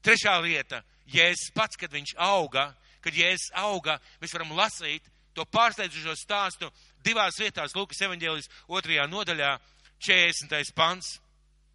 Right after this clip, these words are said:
Lūkas, eh, Lūkas, eh, evaņģēlijas otrā nodaļa, četrdesmitais pants. Četrdesmitais pants un, eh, pēc tam, eh, piecdesmit otrais pants. Bērniņš auga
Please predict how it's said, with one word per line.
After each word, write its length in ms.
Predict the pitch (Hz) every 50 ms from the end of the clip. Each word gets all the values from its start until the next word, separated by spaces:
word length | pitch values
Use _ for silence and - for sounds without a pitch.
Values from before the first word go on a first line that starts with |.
| _ _ _ _ _ - _ _ _ _ _ _ _ _ _ _ 127
Lūkas, 320 | 156 185 - 165 - 156
eh, 320 | 156 147 139 135 135 120
Lūkas, 360 | 135 156 190 196 175 151 - 156
eh, 720 | 147 139 139 139 135 127 127 123 120 110 110 113 - 160
evaņģēlijas 580 | 196 202 175 165 156 151 147 143 143 131 - - - _ _ _ _ _ -
otrā 360 | 202 208 202 180 170 160 156
nodaļa, 400 | 170 190 196 180 175 160 143 117 - _ _ _ _ _
četrdesmitais 720 | - 196 185 - 165 156 147 - 139 135 147 143 139 - -
pants. 460 | - 165 160 170 175 - - - - _ _ _ _ _ _ _ _ _ _ _ _ _ _ _ _ _ _ _ _ _ _ _ _ _ _ _ _ _ _ _ _ _ _
Četrdesmitais 540 | - 190 196 190 175 - 151 165 151 - -
pants 340 | 165 170 180 202 196 - -
un, 220 | - 165 156 147 147
eh, 180 | 139 135 131
pēc 220 | 123 - 151 - -
tam, 240 | 190 180 170 160 - -
eh, 80 | -
piecdesmit 400 | - - 170 160 151 143 - 196
otrais 280 | 208 165 139 120 117 -
pants. 380 | - 127 110 101 98 - - - _ _ _ _ _ _ _ _ _ _ _ _ -
Bērniņš 520 | 185 202 220 240 240 254 247 233 - - -
auga 520 | 165 156 143 135 143 147 139 175 190 175